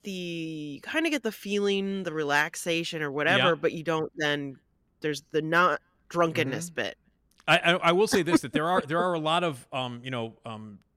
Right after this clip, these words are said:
Speaker 2: you know, maintaining sobriety is not the easiest thing in the world. I have to do it every day.
Speaker 1: Mm-hmm.
Speaker 2: And, uh, um, but I will say this, like, you know, experiencing a little bit of, like, some holiday parties and things like that and get-togethers and stuff where everybody's drinking.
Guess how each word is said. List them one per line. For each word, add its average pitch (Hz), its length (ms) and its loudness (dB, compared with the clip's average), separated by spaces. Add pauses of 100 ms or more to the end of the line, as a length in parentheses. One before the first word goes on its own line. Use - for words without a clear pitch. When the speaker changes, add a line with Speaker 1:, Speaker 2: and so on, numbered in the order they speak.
(140)
Speaker 2:
you 117 120 -14
know, 98 240 -12
maintaining 117 480 -8
sobriety 104 500 -4
is 98 60 -10
not 156 120 -6
the 165 100 -10
easiest 113 280 -4
thing 104 140 -14
in 90 40 -18
the 92 60 -12
world. 90 300 -10
I 90 100 -8
have - 140 -12
to - 60 -20
do 92 120 -14
it 87 80 -14
every 87 160 -12
day. 82 480 -6
Speaker 1:
Mm-hmm. 190 200 -2
Speaker 2:
And, 156 180 -2
uh, 87 300 -8 (220)
um, 90 300 -10 (400)
but 123 100 0
I 117 40 2
will 127 160 -2
say 165 120 -2
this, 165 220 -6
like, 120 140 -6 (160)
you 123 80 -6
know, 110 180 -8 (320)
experiencing 120 600 -8
a 101 40 -10
little 104 220 -10
bit 101 160 -12 (240)
of, 101 160 -12
like, 98 160 -10
some 101 120 -12
holiday 82 400 -10
parties 82 420 -12
and 82 200 -16
things 87 180 -14
like 85 140 -14
that 90 140 -12
and 85 100 -18
get-togethers 117 460 -12
and 123 80 -18
stuff - 180 -14
where 98 80 -10
everybody's 90 360 -12
drinking. 117 360 -14